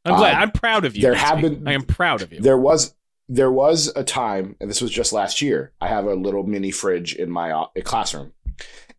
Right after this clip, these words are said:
Speaker 2: and I happened to accidentally leave so-, a Pyrex that had, like, some sort of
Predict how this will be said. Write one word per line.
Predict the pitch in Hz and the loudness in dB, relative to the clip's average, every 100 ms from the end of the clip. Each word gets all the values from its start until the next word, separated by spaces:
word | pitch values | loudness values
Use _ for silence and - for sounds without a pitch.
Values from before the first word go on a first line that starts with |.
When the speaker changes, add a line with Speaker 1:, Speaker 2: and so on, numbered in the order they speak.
| - | -4
Speaker 2:
and | 95 92 92 - - | -2 -2 -4 -8 -6
I | 92 92 | -6 -4
happened | 110 95 - 107 104 - - | -6 -6 -4 -4 -4 -8 -2
to | - 113 95 87 82 _ _ _ - | 0 2 2 0 -4 _ _ _ -6
accidentally | 90 95 - 92 90 85 85 | -4 -2 -2 -2 -4 -4 -6
leave | 82 87 90 92 92 - _ _ _ _ _ _ _ - | -4 -4 -4 -4 -6 -12 _ _ _ _ _ _ _ -8
so-, | - 113 85 80 | 0 2 2 0
a | 76 | -6
Pyrex | - 92 87 92 - - | -6 -6 -4 -6 -6 -6
that | 95 - | -4 -4
had, | - 87 85 90 185 _ _ _ _ _ _ _ _ _ | -4 -4 -4 -4 -6 _ _ _ _ _ _ _ _ _
like, | 92 87 | -2 0
some | - 85 85 | -2 -4 -4
sort | 98 85 | -4 -2
of | 85 80 | -4 -6